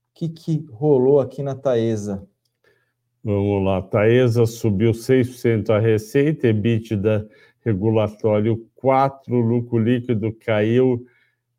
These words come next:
Speaker 2: onze por cento. Dívida líquida teve um baita aumento de oito bilhões e novecentos pra dez bilhões e no no-, e quatrocentos,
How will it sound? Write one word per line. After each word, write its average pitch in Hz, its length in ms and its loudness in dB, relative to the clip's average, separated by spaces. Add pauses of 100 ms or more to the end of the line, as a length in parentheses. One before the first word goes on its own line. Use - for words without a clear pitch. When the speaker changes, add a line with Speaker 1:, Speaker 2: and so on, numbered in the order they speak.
(160)
Speaker 2:
onze 135 460 2
por 110 260 -6
cento. - 640 -8 (840)
Dívida 120 480 2
líquida 127 600 0
teve 120 320 -2
um 117 180 -2
baita 113 500 0
aumento 139 680 -2 (400)
de 107 220 -2
oito 156 600 2
bilhões 117 680 0
e 107 80 -4
novecentos 113 680 -6
pra 123 160 -4
dez 120 400 0
bilhões 107 440 -4
e 107 180 -4
no 101 220 -6
no-, - 80 -14 (100)
e 110 100 -10
quatrocentos, 123 880 -6